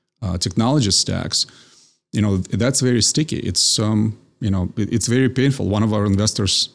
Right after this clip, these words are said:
dubbed Enfusion a painkiller, not a vitamin. So we, we actually solve a very <laughs> quintessential problem for, for investors, which is why we are so sticky and which is why our business is, is, is so well, so that is doing so well. But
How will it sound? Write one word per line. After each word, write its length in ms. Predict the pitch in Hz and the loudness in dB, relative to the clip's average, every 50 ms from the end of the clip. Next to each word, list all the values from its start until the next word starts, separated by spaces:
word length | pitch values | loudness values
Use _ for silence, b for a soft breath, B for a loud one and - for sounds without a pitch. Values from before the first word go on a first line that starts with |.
| _ _ - | _ _ -2
dubbed 220 | 113 110 101 101 | -2 0 0 0
Enfusion 440 | 98 92 90 - 107 104 92 104 95 | 0 0 0 0 0 0 2 0 0
a 40 | 90 | 0
painkiller, 540 | 95 - 123 135 139 135 127 101 95 95 95 | 2 2 4 4 4 2 0 -2 -2 0 2
not 200 | 95 104 107 - | 2 2 2 2
a 60 | 98 | 0
vitamin. 480 | 90 101 110 120 - - 90 - - - - | 0 0 0 0 0 -2 -2 -4 -6 -6 -6
So 180 | - - 104 98 | -4 -2 0 2
we, 180 | 95 107 92 B B B B | 2 2 0 B B B B
we 80 | 113 117 | 2 2
actually 280 | 143 - - 135 110 - | 4 4 4 6 6 6
solve 320 | - - 139 - 117 107 110 | 6 6 4 4 4 4 4
a 140 | 123 - | 4 4
very 200 | 113 131 139 151 | 4 4 4 4
<laughs> 100 | 139 131 | 4 4
quintessential 680 | 143 135 131 135 131 - - 143 135 131 - 135 120 107 | 4 4 4 4 4 4 4 4 4 4 4 2 2 2
problem 500 | - - 117 127 160 160 131 101 98 98 | 2 0 2 2 2 2 2 2 0 0
for, 280 | - 110 107 104 110 | -2 -2 -2 -2 -2
for 200 | 104 - 117 104 107 107 110 | -2 -2 -2 -2 0 -2 0
investors, 560 | - 123 101 110 147 160 156 - 110 98 - 104 | 0 0 2 2 2 2 2 0 -2 -2 0 -2
which 180 | 104 98 - | -2 -2 0
is 120 | 113 90 101 | -2 0 0
why 360 | 98 101 104 107 107 113 110 B B B B B B B - | 0 0 0 0 0 -2 -2 B B B B B B B -2
we 140 | 107 107 107 | 0 0 2
are 100 | 110 117 | 2 2
so 200 | - - 110 107 | 2 2 0 0
sticky 360 | - - - 131 123 - 113 | 0 0 0 0 0 0 0
and 100 | 101 95 | 0 0
which 140 | 95 92 - | 0 -2 -2
is 120 | 104 87 | -2 -2
why 160 | 104 104 101 101 | -2 -2 -2 -2
our 120 | 98 95 | -2 -2
business 400 | 95 101 92 92 98 92 - - | -2 -2 -2 -2 -2 -2 -2 -2
is, 200 | 95 - - - | -2 -2 -2 0
is, 340 | 131 117 - - - B B B B B - | 0 0 0 0 -2 B B B B B -4
is 100 | 113 - | -2 0
so 160 | - - 101 | 0 0 0
well, 300 | 98 92 95 104 101 - - | -2 -2 -2 -4 -4 -6 -4
so 180 | - - - 107 | -4 -2 -2 -2
that 300 | 101 92 107 113 113 113 | -2 -2 -2 -2 0 0
is 80 | 107 95 | 0 2
doing 200 | 98 104 101 98 | 2 2 2 2
so 140 | - 131 117 | 2 2 2
well. 320 | 127 170 180 170 160 B B B B B B B B _ | 2 2 2 0 -2 B B B B B B B B _
But 340 | - 113 113 107 - - | 0 0 0 0 -4 -12